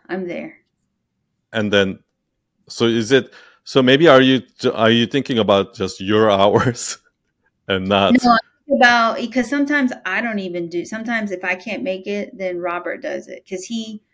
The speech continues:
Speaker 1: has his own podcast. So then he's producing the show.
Speaker 2: Got it. Okay.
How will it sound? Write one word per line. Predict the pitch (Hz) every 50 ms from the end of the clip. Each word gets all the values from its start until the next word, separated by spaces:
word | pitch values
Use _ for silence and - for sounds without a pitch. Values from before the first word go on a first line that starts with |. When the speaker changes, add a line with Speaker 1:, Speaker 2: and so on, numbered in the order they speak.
| _ _
Speaker 1:
has | _ 196 208 190
his | 185 175 175
own | 185 180 196 196
podcast. | 185 175 151 147 - _ 151 - - - -
So | - 180 165
then | - 165 165 165 160 160 160 _ _ _ _ _ _ _
he's | - 202 202 202 202
producing | - 180 160 170 165 160 - - - -
the | -
show. | - - - - - - - _ _ _ _ _ _ _ _ _ _ _ _ _ _ _ _ _ _
Speaker 2:
Got | - 98 - - -
it. | - _ _ _ -
Okay. | - - _ - -